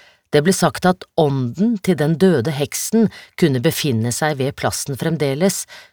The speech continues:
hvor den tørstet etter hevn for endeliktet som var blitt henne til del. Dommen i saken mot apotekeren, heksens mann, var ennå ikke falt,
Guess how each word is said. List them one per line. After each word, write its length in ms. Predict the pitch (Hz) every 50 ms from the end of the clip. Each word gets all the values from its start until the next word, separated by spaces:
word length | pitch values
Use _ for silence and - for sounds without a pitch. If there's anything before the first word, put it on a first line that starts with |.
| _ _ _ -
hvor 160 | 113 117 104
den 120 | 127 131
tørstet 640 | - - 185 190 - - - - - - 165 160 - 170
etter 240 | - - 135 131 117
hevn 400 | 110 123 135 143 165 196 208 180
for 160 | - - - - - -
endeliktet 840 | 170 156 143 127 113 120 113 120 139 - - - - _ - 170 170
som 240 | - - 143 123 123
var 120 | 127 123
blitt 280 | 123 123 110 - - -
henne 160 | 117 117 117 -
til 160 | - 139 131 117
del. 280 | 117 113 123 151 147 - _ _ _ _ _ _ _ _ _ _ _ _ _ _ _ _ _ -
Dommen 340 | 135 120 117 117 127 139
i 80 | 139 131
saken 520 | 117 - - 120 107 101 - - - 131 135
mot 280 | 127 117 120 113 - - - 127
apotekeren, 800 | 123 - 135 123 - - 131 107 104 - - - 170 175 170 110 - _ _ - _ _ _ -
heksens 520 | 151 139 - - - - 160 165 - -
mann, 340 | 160 151 151 175 208 240 226 185 - _ _ _ _ -
var 160 | 139 139 156
ennå 220 | 156 135 120 131 135
ikke 160 | - - 190
falt, 520 | - - 147 160 180 190 - _ - -